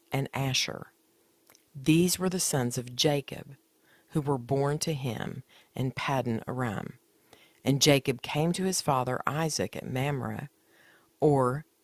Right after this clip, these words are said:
Kiriath Arba, that is Hebron, where Abraham and Isaac had sojourned.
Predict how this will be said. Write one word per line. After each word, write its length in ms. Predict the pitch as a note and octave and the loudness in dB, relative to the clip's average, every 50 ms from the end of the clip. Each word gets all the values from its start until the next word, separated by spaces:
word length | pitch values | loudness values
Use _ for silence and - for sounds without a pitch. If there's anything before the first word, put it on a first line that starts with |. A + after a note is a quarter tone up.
| _ _ - | _ _ -10
Kiriath 540 | - - D3+ C#3+ D3 C#3+ C#3 C3 B2 - - - | -4 -2 0 0 0 0 0 -2 -4 -2 -2 0
Arba, 500 | - D#3 D#3+ C#3+ - - - - - - _ _ - | 2 2 2 0 -2 -6 -10 -10 -12 -14 _ _ -2
that 160 | B2 B2 A#2+ | -2 0 0
is 260 | A#2+ A2+ - - - | -2 -2 -4 -4 -4
Hebron, 480 | - D3+ C3+ - - - - B2+ B2 C3+ - _ _ _ _ - - _ _ _ | -4 -4 -4 -4 -6 -8 -8 -10 -14 -16 -20 _ _ _ _ -20 -20 _ _ _
where 200 | - C#3 C3+ - - - | -2 0 0 0 0 0
Abraham 760 | B2+ C3 C#3 C#3+ - E3 D#3+ D3 D#3+ D#3 D#3 D3+ D#3+ E3+ F3 - | 0 0 0 0 0 -2 0 0 0 -2 -2 -2 -4 -4 -6 -4
and 200 | - D3+ D3+ - - | -2 -2 -2 -2 -4
Isaac 420 | - B2+ B2 A2+ - - C3 - | -4 -4 -4 -4 -4 -6 -6 -6
had 140 | - C#3+ C3 | -8 -6 -6
sojourned. 720 | - - - D#3+ D#3+ D3 - - - - - - C#3+ - | -4 -2 0 0 0 -2 -4 -6 -6 -8 -10 -12 -14 -14